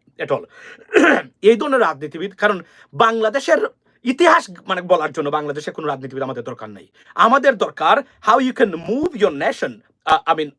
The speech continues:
forward। That's what the po-, type of politicians we need, right? আমাদের ইতিহাস উনিশশো একাত্তর আর পঁচাত্তর, মানে স্বাধীন, আমি নিজে যখন বড় হয়েছি, প-, পত্রিকা পড়া শুরু করলাম প্রথম থেকে, আমি আপনাদেরকে বলি, আমার ঘরে আমার ভাই যেহেতু একজন প্রিন্সিপাল ছিলেন,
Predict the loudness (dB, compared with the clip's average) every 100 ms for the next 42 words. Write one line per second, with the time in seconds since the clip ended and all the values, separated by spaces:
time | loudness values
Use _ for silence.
0 | _ _ 0 0 -6 _ _ _ 2 2
1 | 4 2 2 -2 -8 -12 -6 -6 -4 -6
2 | -8 -8 -10 -10 -10 _ _ -10 -8 -6
3 | -4 -6 -10 _ _ _ -2 0 0 -2
4 | -12 -4 -2 0 -2 0 2 2 0 -2
5 | -2 -2 -4 -2 -2 0 -2 -2 -4 -6
6 | -8 _ _ -2 -2 -6 -10 -2 0 0
7 | 0 0 2 0 -2 -2 -2 4 4 6
8 | 4 2 -10 -12 -14 -16 _ 0 0 -2
9 | -2 -2 -2 -4 -6 -4 -4 -4 -8 -8
10 | -8 -8 -8 -8 -10 -8 -6 -6 -8 -10
11 | -14 _ _ _ -6 -4 0 0 0 0
12 | -2 -2 -10 _ -8 -4 -4 -6 -8 -6
13 | -4 -4 -8